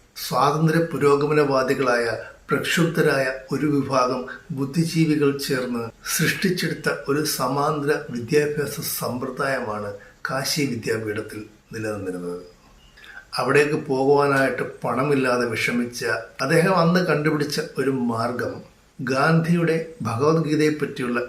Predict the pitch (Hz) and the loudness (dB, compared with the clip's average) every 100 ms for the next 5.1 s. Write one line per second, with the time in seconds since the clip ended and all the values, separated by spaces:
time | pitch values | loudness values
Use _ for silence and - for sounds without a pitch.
0 | - 139 123 110 117 113 139 123 120 - | -4 -4 -2 -4 -4 -4 -6 -8 -10 -16
1 | - - 135 156 170 170 165 151 139 - | -16 -4 0 2 2 0 0 2 2 0
2 | 135 - - 120 120 156 - 160 143 135 | -6 -8 -10 -6 0 0 0 -2 -2 -2
3 | - - - - _ _ - - _ - | -6 -8 -10 -16 _ _ -20 -20 _ -2
4 | 123 131 135 117 151 139 135 131 123 120 | 2 4 4 0 4 4 6 2 0 -4
5 | 120 | -6